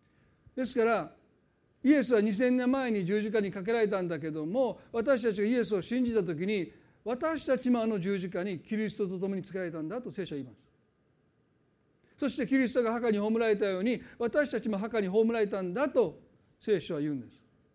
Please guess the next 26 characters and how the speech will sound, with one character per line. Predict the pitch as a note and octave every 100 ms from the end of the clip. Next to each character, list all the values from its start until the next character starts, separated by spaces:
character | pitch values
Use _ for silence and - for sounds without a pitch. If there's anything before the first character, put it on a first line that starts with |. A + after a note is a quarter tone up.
| _ _ A3 _ _ - _ _ _
あ | A#3
の | B3
青 | - B3+
年 | B3 B3
の | A#3
時 | G#3
に | G#3
私 | F#3+ G#3+
た | G3+
ち | D#3
は | G3 F#3 E3
水 | G#3 G3
の | G#3
中 | G3+ F#3+ F3+
に | E3 D#3+ - _ _
浸 | - F#3+
り |
ま | F#3 D3+
す |
ね。 | E3 G#3
ま | G#3
さ | G#3
に | B3
あ | G3+
れ | F#3
は、 | A#3 G#3